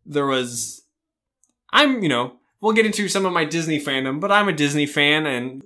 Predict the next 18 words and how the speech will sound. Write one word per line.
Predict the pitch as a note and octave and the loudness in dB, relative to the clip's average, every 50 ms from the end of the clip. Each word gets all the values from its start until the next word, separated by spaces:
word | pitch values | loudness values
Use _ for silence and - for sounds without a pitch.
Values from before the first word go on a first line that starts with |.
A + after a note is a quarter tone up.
| - - - | -20 -20 0
Halloween | - E3 E3+ F3 F3 E3+ F3 F3+ F3 F3 F3 F3 | 4 6 6 6 6 2 -2 -2 -2 -2 -2 -4
and | E3 D3 | -6 -6
Christmas, | - - F3 E3+ F3 - F#3 F#3 F#3 F#3 - - - - _ _ _ - | -4 -2 -2 -2 -2 -2 -2 -2 -2 -4 -6 -10 -14 -16 _ _ _ 0
I | C3 D3 | 4 4
like | D3 D3 D3 D3 | 6 4 4 2
those | D3 C#3+ C#3 C3+ | 0 -2 -2 -2
as | C3+ C3 | -4 -4
well. | C3+ C#3+ D#3 E3 | 0 0 0 2
So | D#3+ E3+ | 2 0
I'm | F3 F#3+ | 0 0
a | F#3 | 0
big | E3+ F#3 F3+ F3+ | -2 -2 -4 -2
fan | - F3+ F3 E3+ | -2 -2 0 0
of | E3 D3+ | 0 0
The | D#3 | 0
Nightmare | D3+ D#3 F3+ G3+ G3 F3+ E3 D3 | 2 4 4 4 4 2 0 0
Before | C#3+ C3+ - - C3 A#2+ | 0 -4 -6 -6 -6 -6
Christmas, | A2+ - - A#2+ G#2+ - - - A2 G#2 G#2+ - - - | -6 -6 -6 -6 -4 -6 -8 -10 -10 -10 -10 -12 -16 -20